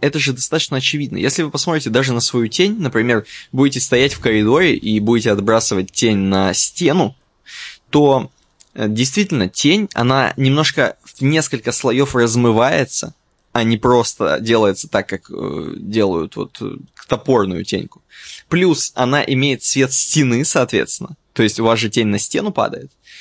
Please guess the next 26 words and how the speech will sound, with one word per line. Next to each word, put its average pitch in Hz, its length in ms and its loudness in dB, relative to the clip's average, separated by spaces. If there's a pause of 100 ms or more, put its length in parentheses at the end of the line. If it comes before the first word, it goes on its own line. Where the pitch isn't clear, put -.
(140)
И - 100 -10
как 123 300 -2
бы, 123 260 2 (360)
э, 101 360 -2
здесь 120 380 -2
написано 143 400 -2
полностью 147 540 0
вот 101 80 -2
физически, 131 760 0
ф-, - 180 -10
ну, 69 960 -4 (160)
вообще 107 360 -4
физически, 131 400 -6
как 120 160 -4
это 131 120 -4
выглядит. 113 360 -2 (300)
И, 123 60 -4
соответственно, 175 420 -2
почему 175 280 0
раньше - 300 2
до 156 60 2
этого 117 180 2
не 110 160 0
додумались? 110 520 -2
То 117 100 0
есть, 110 220 -2